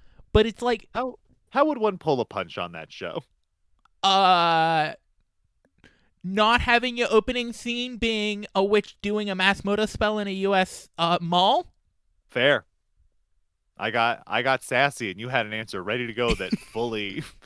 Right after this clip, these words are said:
Speaker 2: fully shut me down. Well done. God damn, that's <laughs> crazy.
Speaker 1: Yeah. <laughs> Yeah,
Speaker 2: I have
Speaker 1: no,
Speaker 2: never
Speaker 1: it is
Speaker 2: heard of this show. Like, and so I'm just like, I'm like, "What else are they hiding?"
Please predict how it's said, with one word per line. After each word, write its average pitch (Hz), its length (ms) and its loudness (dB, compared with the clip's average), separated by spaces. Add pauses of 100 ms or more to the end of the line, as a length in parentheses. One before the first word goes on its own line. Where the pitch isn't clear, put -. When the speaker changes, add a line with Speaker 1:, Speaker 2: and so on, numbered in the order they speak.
(260)
Speaker 2:
fully 156 240 2
shut 135 180 -2
me 120 80 -8
down. 104 280 -2
Well 139 180 2
done. 127 440 0
God 131 260 -8
damn, 131 320 -2
that's 123 200 -8
<laughs> - 0 -
crazy. - 800 -8 (680)
Speaker 1:
Yeah. 254 440 0
<laughs> - 60 -10 (1300)
Yeah, 185 200 2
Speaker 2:
I - 40 6
have 180 80 4
Speaker 1:
no, 208 220 4
Speaker 2:
never 180 320 4
Speaker 1:
it - 20 8
is 151 60 4
Speaker 2:
heard 156 180 4
of 117 100 -12
this 131 300 -2
show. 110 380 -2
Like, 131 180 4
and 147 160 0
so 170 140 2
I'm 147 180 4
just 147 240 -6
like, 131 140 0
I'm 123 40 -10
like, 123 180 -6
"What 147 140 4
else 156 220 6
are 117 60 -8
they 120 80 0
hiding?" 117 360 0